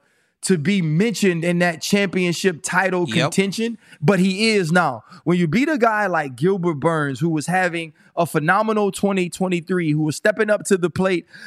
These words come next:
Speaker 1: of any and every challenge, and you beat him this handily, there's nothing else the U F C can deny you that next title shot, and I believe that's why he took it.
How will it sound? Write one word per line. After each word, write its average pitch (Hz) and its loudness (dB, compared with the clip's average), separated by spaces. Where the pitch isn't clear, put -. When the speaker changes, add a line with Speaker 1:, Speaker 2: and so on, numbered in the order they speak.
Speaker 1:
of 165 0
any 233 0
and 185 -4
every 185 -2
challenge, 165 -2
and 170 -2
you 165 0
beat 208 0
him 202 0
this 208 0
handily, 247 0
there's 196 0
nothing 233 0
else 214 0
the 196 -4
U 202 0
F 175 -2
C 202 -2
can 170 0
deny 156 0
you 160 0
that 175 0
next 175 -2
title 190 0
shot, 156 -2
and 156 -4
I 170 2
believe 170 0
that's 175 0
why 170 0
he 139 -6
took 214 -4
it. 214 -4